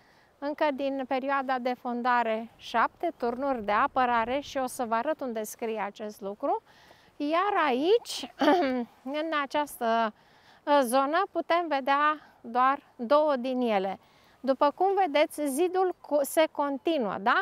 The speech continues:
Deci se continuă sub aceste scări și o să vedeți unde, unde ajunge. După părerea mea, uh, cred că dacă am putea săpa toată această parte, sunt convinsă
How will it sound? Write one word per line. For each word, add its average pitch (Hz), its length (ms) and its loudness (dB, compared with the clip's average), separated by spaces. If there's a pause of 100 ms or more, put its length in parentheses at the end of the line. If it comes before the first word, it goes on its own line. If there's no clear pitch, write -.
(320)
Deci 285 160 0
se 302 200 2
continuă 349 420 -4
sub 320 260 -4
aceste 302 540 -2
scări 330 420 -2
și - 140 -12
o 262 60 -2
să 240 160 -2
vedeți 247 400 0
unde, 208 640 -2 (200)
unde 226 260 -2
ajunge. 202 520 0 (760)
După 381 260 0 (100)
părerea 311 480 2
mea, 269 320 0 (800)
uh, 254 720 0 (400)
cred 339 120 2
că 349 120 4 (400)
dacă 233 540 2
am 262 160 0
putea 254 640 2 (560)
săpa 269 500 0
toată 277 260 -2
această 254 560 -4
parte, 247 560 0 (320)
sunt 262 380 -4
convinsă 226 960 -2